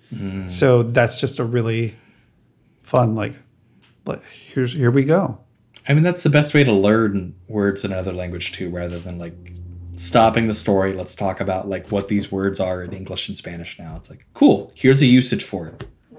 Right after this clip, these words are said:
Speaker 1: To the right."
Speaker 2: <laughs>
Speaker 1: Like, that's all you, the positioning a kid really needs. Or an adult, as someone trying to relearn Spanish right now. <laughs>
Speaker 2: So those, those are my picks as a parent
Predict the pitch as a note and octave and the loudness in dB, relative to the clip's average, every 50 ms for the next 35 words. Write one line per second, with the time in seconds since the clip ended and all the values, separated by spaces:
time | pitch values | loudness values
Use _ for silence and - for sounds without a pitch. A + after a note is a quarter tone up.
0 | - - - G#2+ G2 G2+ G2 A2+ G#2+ G2 - - - - - _ - - _ _ | -10 -6 -4 -2 0 2 2 2 2 2 0 -6 -12 -14 -16 _ -20 -20 _ _
1 | _ _ _ - B2 - - - - - - - - - - - - - - - | _ _ _ -14 -10 -6 -6 -6 0 2 2 2 2 2 -2 -2 -4 -8 -8 -6
2 | G#2 G2+ - A2+ A2 - C#3+ C#3 C3+ C3 B2+ B2 B2+ B2 - - G#2+ G#2 - - | -2 0 0 2 4 6 6 6 8 6 6 4 2 0 -2 -4 -4 -4 -6 -6
3 | A#2 - A2+ G#2 - A2+ G2+ G2+ G2+ G2 - A2+ G#2 F#2+ F#2+ F#2+ F2+ F2 F2 F2 | -4 -2 -2 -2 -2 -2 -2 -2 -2 -2 0 0 0 0 -2 -6 -8 -8 -10 -12
4 | E2 D#2+ D#2+ - - _ _ _ - - C3+ B2+ C#3 C#3+ D3+ D#3+ - - - D3 | -12 -14 -14 -18 -20 _ _ _ -2 2 4 6 6 6 4 2 0 -2 0 2
5 | C#3+ C#3+ C3+ B2+ B2 - D3 D3 B2+ G2 - - - - - _ _ _ _ _ | 4 4 4 2 2 2 4 4 4 2 0 -2 -6 -8 -8 _ _ _ _ _
6 | _ _ - G#2+ G2 G2 - - - - F#2+ - F#2 F#2 F2+ F2+ F2 - G2 F2+ | _ _ -4 -4 -2 -2 -2 -2 -2 -2 -2 -4 -4 -4 -8 -10 -10 -8 -10 -10
7 | F2+ F2+ - F#2 F2+ G2 F#2+ F#2 F2+ F2+ F2+ F#2 F#2+ - - G2+ F2+ F2+ E2+ E2 | -8 -8 -10 -8 -6 -6 -8 -8 -8 -10 -8 -8 -8 -8 -8 -8 -10 -10 -10 -12
8 | - - F2+ E2+ - F2 F2 E2 E2 - - - - - - - - - - - | -10 -10 -12 -14 -14 -14 -14 -14 -14 -16 -18 -20 -16 -14 -14 -14 -14 -14 -16 -18
9 | - - - F#3 - - - - - - - - - - - - - - - - | -8 -4 -2 -2 -2 0 -2 -4 -4 -4 -8 -8 -6 -6 -8 -8 -8 -12 -20 -20
10 | - - - - - - - - - - - - - - - - - - - - | -20 -20 -20 -20 -20 -20 -20 -20 -20 -18 -18 -18 -18 -18 -20 -20 -18 -20 -20 -20
11 | - - - - _ _ _ _ _ - - D#3 E3 - - - B2 A2+ D#3 F3+ | -20 -20 -20 -20 _ _ _ _ _ -4 -2 0 0 0 -2 -2 0 4 6 8
12 | F#3+ G3+ F#3 F3 - E3 D3+ F3+ F#3+ F#3+ G3 F3 D#3 D3 C#3+ D3 D3 B2 - C#3 | 8 8 6 4 4 6 8 8 8 8 6 6 6 6 6 6 4 4 4 2
13 | C3+ B2+ C3 - - - A#2+ - C#3 - - B2+ B2+ A#2 A2+ G#2+ G#2+ G#2+ G#2 - | 2 2 2 0 0 2 2 4 2 2 4 4 4 4 4 4 0 -2 -4 -8
14 | - - | -14 -20